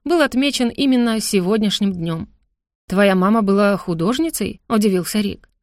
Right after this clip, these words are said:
«Не совсем, но она неплохо рисовала. Мы с Доньей Антонией решили считать этот день моим истинным днём рождения».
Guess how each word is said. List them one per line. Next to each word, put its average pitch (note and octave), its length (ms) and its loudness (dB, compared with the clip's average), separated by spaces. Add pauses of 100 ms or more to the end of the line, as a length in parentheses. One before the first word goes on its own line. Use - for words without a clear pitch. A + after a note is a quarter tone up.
(340)
«Не D4+ 200 2
совсем, C#4+ 500 2
но A#3+ 320 2
она C#4 220 0
неплохо C#4 460 -2
рисовала. B3 600 -4
Мы A3+ 200 2
с G3 60 0
Доньей G#3 340 2
Антонией G3+ 600 0
решили A#3 340 0
считать A3+ 400 -4
этот G3 240 -6
день C4 280 -2 (240)
моим A3+ 220 2
истинным A#3+ 600 -2
днём F#3+ 320 -2
рождения». F#3 540 -4